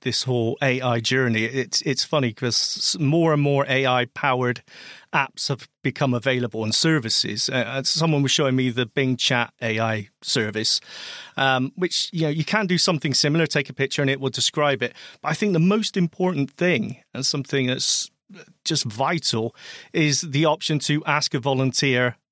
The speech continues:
on, in Be My Eyes. So you, you, even inside the Be My A I section,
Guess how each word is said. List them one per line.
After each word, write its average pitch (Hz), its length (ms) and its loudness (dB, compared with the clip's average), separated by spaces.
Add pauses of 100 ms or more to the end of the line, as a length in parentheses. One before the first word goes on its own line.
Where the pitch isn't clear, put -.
(320)
on, 127 260 -2
in 131 220 2
Be 117 180 -2
My 101 240 -2
Eyes. 101 220 -2
So - 140 4
you, 143 200 -2
you, 165 380 -4
even 175 380 2
inside 151 420 2
the 135 60 -4
Be 139 240 0
My 131 320 2
A 131 240 2
I 147 260 2
section, 117 640 -2